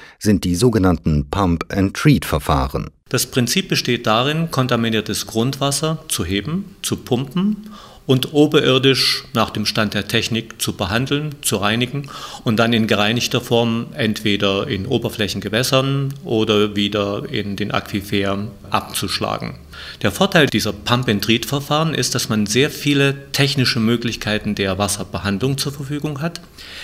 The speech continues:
Speaker 2: Der Nachteil ist, dass diese Maßnahmen im Allgemeinen über sehr lange Zeiträume, meistens viele Jahre bis Jahrzehnte, betrieben werden müssen, wodurch sich der Aufwand für solche Pump-and-Treat-Maßnahmen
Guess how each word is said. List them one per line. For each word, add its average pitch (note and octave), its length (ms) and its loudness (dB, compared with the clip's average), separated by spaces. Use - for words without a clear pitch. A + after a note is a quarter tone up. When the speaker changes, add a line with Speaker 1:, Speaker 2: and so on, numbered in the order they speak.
Speaker 2:
Der F#2+ 120 4
Nachteil C3 800 2
ist, B2+ 240 2
dass A2 140 -4
diese G2+ 220 -2
Maßnahmen B2 580 0
im A2+ 160 -2
Allgemeinen G2 720 -2
über G#2 160 -6
sehr F#2 220 -2
lange G#2+ 300 -2
Zeiträume, D3 760 -4
meistens G#2 500 -2
viele G2 260 -2
Jahre G#2 380 -2
bis - 260 -4
Jahrzehnte, B2+ 640 -2
betrieben A2+ 440 0
werden G2+ 260 4
müssen, A#2+ 300 2
wodurch A2 340 0
sich - 200 -4
der - 220 -8
Aufwand G2+ 500 -2
für G#2+ 160 -4
solche G2+ 240 -2
Pump-and-Treat-Maßnahmen G2+ 1300 -2